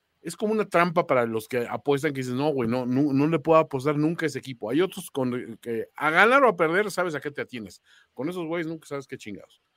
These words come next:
Y como quieren los, los Falcons, pues, o sea, no sé, yo veo que si regresa Cordagout, automáticamente es un mindset distinto para el equipo.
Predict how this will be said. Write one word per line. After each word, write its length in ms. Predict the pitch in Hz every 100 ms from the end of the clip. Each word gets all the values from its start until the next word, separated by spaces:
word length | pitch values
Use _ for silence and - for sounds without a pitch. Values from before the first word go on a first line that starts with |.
| _ _ _ _ _ -
Y 100 | 180
como 240 | 214 214
quieren 240 | 247 381
los, 260 | 370 220 - -
los 220 | 135 131
Falcons, 600 | 165 175 165 214 330 - -
pues, 280 | 135 - _
o 80 | 139
sea, 180 | 135 -
no 180 | 143 175
sé, 240 | 156 -
yo 260 | - 127 208
veo 180 | 233 233
que 120 | 147
si 180 | - 139
regresa 360 | 131 165 185
Cordagout, 560 | 170 123 113 117 208 - - _ _ _ _
automáticamente 880 | 123 123 139 156 160 143 131 135 135
es 120 | 127
un 160 | 131 123
mindset 400 | 123 127 123 107
distinto 480 | 101 95 120 117 104
para 140 | 101
el 80 | 101
equipo. 420 | 101 147 190 285